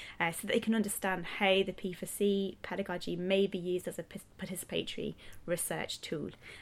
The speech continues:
Um, and it's been quite successful in other countries, particularly the U K,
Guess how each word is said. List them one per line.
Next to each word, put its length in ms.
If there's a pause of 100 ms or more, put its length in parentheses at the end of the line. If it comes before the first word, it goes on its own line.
Um, 180
and 40
it's 160
been 180
quite 260
successful 800
in 160
other 140
countries, 480
particularly 500
the 140
U 80
K, 400